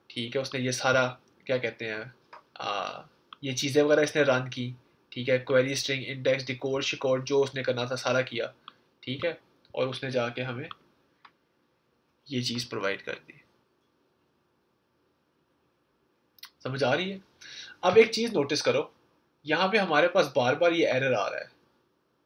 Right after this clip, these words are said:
ठीक है, कि यार आपका mode option नहीं है, और यहाँ पे भी हमारे पास error आ रहा है कि यार the mode option has not been set। ठीक है,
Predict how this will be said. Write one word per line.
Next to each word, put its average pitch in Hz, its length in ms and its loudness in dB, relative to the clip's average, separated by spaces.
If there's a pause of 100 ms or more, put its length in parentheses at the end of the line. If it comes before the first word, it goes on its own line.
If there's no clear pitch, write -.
(180)
ठीक 127 260 -6
है, 151 80 -2 (680)
कि 143 160 0
यार 160 220 6 (140)
आपका 151 320 4
mode 143 460 2
option 147 460 0
नहीं 135 240 -2
है, 123 260 -2 (920)
और 147 80 0
यहाँ 147 260 6
पे 165 80 2
भी 165 100 4
हमारे 135 220 4
पास 143 200 0
error 131 260 4
आ 120 100 2
रहा 123 80 4
है 139 60 2
कि 139 100 -2
यार 147 160 0
the 143 120 2
mode 139 300 0
option 139 300 0
has 131 180 -2
not 139 260 4
been 120 220 -6
set। - 240 -8 (760)
ठीक 131 220 -4
है, 165 100 2